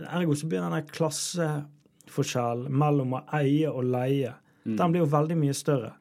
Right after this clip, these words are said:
Speaker 2: Mm.
Speaker 1: Ikke bare det at når du leier, så bruker du de leiepengene, og du ser jo ikke de igjen, for de har jo du betalt inn.
Speaker 2: Mm.
Speaker 1: Men, men de som eier, de betaler inn, og de betaler ned til seg selv. Så de, det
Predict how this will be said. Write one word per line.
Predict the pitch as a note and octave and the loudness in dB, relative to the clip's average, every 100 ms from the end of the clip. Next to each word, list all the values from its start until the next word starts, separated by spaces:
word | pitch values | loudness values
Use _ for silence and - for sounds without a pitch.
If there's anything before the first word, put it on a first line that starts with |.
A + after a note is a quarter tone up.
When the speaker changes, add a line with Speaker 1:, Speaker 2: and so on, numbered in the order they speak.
| _ _ | _ _
Speaker 2:
Mm. | A2 | -2
Speaker 1:
Ikke | - F#3+ | 0 2
bare | C#3+ C3+ | 2 2
det | G3 | 0
at | F#3 - - | -2 -8 -2
når | E3+ | 2
du | D#3+ | 4
leier, | D#3 D3 D#3+ D#3 G2+ - _ _ _ _ _ _ - | 4 4 2 0 -2 -10 _ _ _ _ _ _ -4
så | E3 | 0
bruker | D3 D3 C#3 - D#3+ | 4 4 4 2 2
du | D3 C3 - _ | 2 0 -8 _
de | D3 D3+ D3 - | -2 -2 -2 -6
leiepengene, | F3+ C#3+ C3+ D3 D3 - C3 C3 F#3 G#3 - | 0 2 4 2 0 -4 0 0 -2 -4 0
og | D3 | 2
du | D#3 D3+ | 2 0
ser | - D#3 | 2 4
jo | C3 | 4
ikke | B2 - | 0 -2
de | G#3+ | 0
igjen, | F3 B2+ D3+ D3 | 0 0 -4 -8
for | F#3 | -4
de | G3 | -2
har | C#3+ C3 | 0 0
jo | |
du | C3 | -2
betalt | C3 C3+ D3 | 0 2 2
inn. | D3+ G3+ - - | 0 -2 -10 -8
Speaker 2:
Mm. | A#2+ G#2+ G2 G2+ _ _ | -4 -4 -6 -10 _ _
Speaker 1:
Men, | D#3+ E3 D#3+ - - | 0 0 0 -6 -2
men | F3+ | 0
de | F3+ | 0
som | F3+ E3+ E3+ | -2 -4 -4
eier, | F#3 F3+ C#3+ B2+ - _ _ _ _ - | -2 0 0 0 -8 _ _ _ _ -4
de | F#3 | 0
betaler | E3 D#3+ F#3 D#3+ D#3+ | 0 0 0 0 0
inn, | E3+ D3 D3 - | 0 2 0 0
og | D#3+ | 2
de | D#3 | 2
betaler | C#3+ D#3 D3 | 0 0 2
ned | D3 | -2
til | D3 | -2
seg | D3 | -4
selv. | D3 F3+ B2+ | 0 0 -2
Så | - D3+ | -2 -2
de, | E3 E3 - | -2 -4 -2
det | F3 | -2